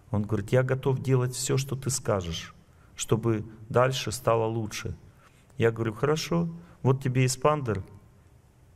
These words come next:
двигай пальцами, пока есть силы. Как только, а, у-, устал, отдыхай, отдохнул, опять двигай пальцами.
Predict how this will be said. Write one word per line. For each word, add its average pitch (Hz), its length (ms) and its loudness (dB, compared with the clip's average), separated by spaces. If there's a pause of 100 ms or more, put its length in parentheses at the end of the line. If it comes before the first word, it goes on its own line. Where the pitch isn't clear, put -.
(840)
двигай 120 340 2
пальцами, 123 640 2 (420)
пока 110 260 4
есть 113 200 2
силы. 98 340 -2
Как 110 260 0
только, 123 460 2 (420)
а, - 200 -10 (160)
у-, - 420 -8
устал, 160 680 4 (480)
отдыхай, 104 680 0
отдохнул, 131 640 2
опять 120 320 2
двигай 110 320 -2
пальцами. 90 560 0